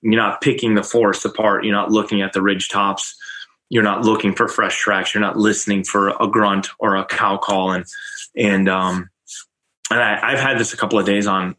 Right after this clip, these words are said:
caribou hunts where I've seen a lot of caribou the first day,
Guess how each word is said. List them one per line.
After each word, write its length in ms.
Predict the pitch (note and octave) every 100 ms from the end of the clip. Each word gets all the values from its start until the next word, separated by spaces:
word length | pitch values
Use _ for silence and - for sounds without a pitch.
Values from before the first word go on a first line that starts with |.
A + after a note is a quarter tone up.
| _
caribou 320 | - B2 G#2+ G2+
hunts 360 | G2+ F#2+ -
where 320 | A2+ F#2+ F#2+
I've 120 | G2+ -
seen 440 | - G#2 G2 G2 - - - -
a 60 | G#2+
lot 380 | G2+ G#2+ A2
of 80 | A2
caribou 340 | - G#2+ G2 F#2+
the 80 |
first 320 | F2+ G#2+ F2 -
day, 320 | F#2+ A#2+